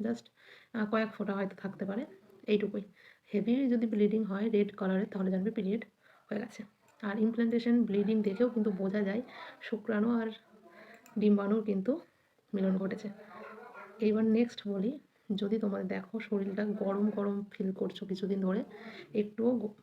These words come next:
মানে মেডিসিন নিয়েছো তাও তোমার কমছে না, যেটা আমার হয়েছিল, একটুও কমতো না। তার কারণ হচ্ছে আমি প্রেগনেন্ট হব সেটা কিন্তু আমি জানতাম, তার কারণ সেই জন্য আমি মেডিসিন ফেডিসিন কিচ্ছু নিয়েছিলাম না। আর তোমরা যদি দেখো এইসব লক্ষণগুলো আছে, তোমাদের শরীর গরম হচ্ছে,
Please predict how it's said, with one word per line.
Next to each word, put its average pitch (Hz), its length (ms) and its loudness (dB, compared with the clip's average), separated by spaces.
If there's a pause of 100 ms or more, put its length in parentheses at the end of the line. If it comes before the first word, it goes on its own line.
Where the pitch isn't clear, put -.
(120)
মানে 202 140 -2
মেডিসিন 220 420 0
নিয়েছো 247 360 2
তাও 196 240 -6
তোমার 208 260 -2 (280)
কমছে 214 440 2
না, 190 120 -6 (380)
যেটা 202 180 0
আমার 190 160 0
হয়েছিল, 190 320 -2
একটুও 202 300 0
কমতো 233 440 4
না। 190 260 -2 (140)
তার 208 200 0
কারণ 208 280 2
হচ্ছে 233 380 0 (320)
আমি 220 160 -2
প্রেগনেন্ট 220 680 0 (680)
হব 214 240 4
সেটা 208 220 0
কিন্তু 214 160 2
আমি 226 100 4
জানতাম, 180 500 -4
তার 202 200 -2
কারণ 214 280 0
সেই 208 160 -2
জন্য 208 180 2
আমি 240 80 4
মেডিসিন 214 360 0
ফেডিসিন 226 280 2
কিচ্ছু 233 440 -2
নিয়েছিলাম 190 540 0
না। 190 120 -6 (400)
আর 202 160 -2
তোমরা 202 200 0
যদি 208 140 4
দেখো 190 260 -2
এইসব 190 240 -4
লক্ষণগুলো 190 360 -2
আছে, 190 320 -2
তোমাদের 190 220 -2
শরীর 196 320 -2
গরম 190 280 0
হচ্ছে, 202 440 -4